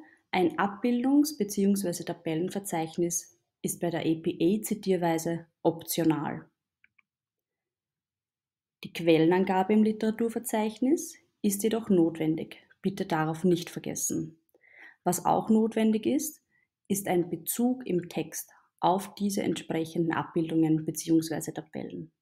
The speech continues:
Kommen wir nun noch zu einem konkreten Beispiel. Das sieht folgendermaßen aus. Hier oben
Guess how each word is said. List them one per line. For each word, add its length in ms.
Kommen 340
wir 80
nun 240
noch 200
zu 120
einem 180
konkreten 500
Beispiel. 560
Das 200
sieht 140
folgendermaßen 800
aus. 420
Hier 180
oben 500